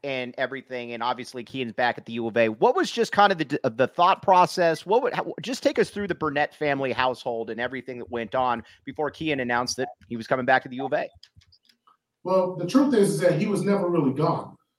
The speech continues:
Speaker 2: So what happened is that we had no choice but to go into the portal so he could communicate with Coach Powell. Because when we came on board with Coach Fish, and I have the utmost respect for,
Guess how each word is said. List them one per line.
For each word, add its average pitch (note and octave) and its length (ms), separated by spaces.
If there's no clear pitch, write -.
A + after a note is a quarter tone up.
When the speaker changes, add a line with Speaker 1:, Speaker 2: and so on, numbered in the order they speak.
Speaker 2:
So - 480
what F#3 220
happened G#3 340
is - 120
that D#3+ 380
we F#3 160
had G3 240
no F#3 160
choice G#3+ 360
but F3+ 260
to E3 60
go E3+ 180
into E3 140
the D#3+ 100
portal G#3 240
so D#3+ 160
he F3 140
could G3+ 280
communicate D#3+ 440
with D3 100
Coach - 240
Powell. - 340
Because D#3 500
when E3+ 140
we B3+ 120
came A3+ 260
on D3+ 200
board F3 340
with D3+ 120
Coach E3+ 200
Fish, F3 320
and E3 80
I G3 100
have D#3+ 140
the F3 100
utmost E3+ 260
respect D3+ 380
for, C#3+ 240